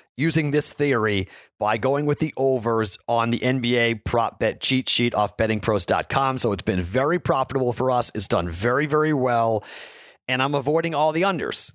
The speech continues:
And there are seven of them. <laughs> You wanna bet unders, there are seven of them there for you tonight,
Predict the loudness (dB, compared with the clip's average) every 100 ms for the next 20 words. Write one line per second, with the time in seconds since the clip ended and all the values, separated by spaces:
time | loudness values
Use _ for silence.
0 | -2 0 2 2 2 2 2 2 0 0
1 | 0 2 2 2 2 0 0 0 0 0
2 | 0 -2 -10 -6 0 0 0 2 2 2
3 | 0 0 0 0 0 0 2 0 0 0
4 | 0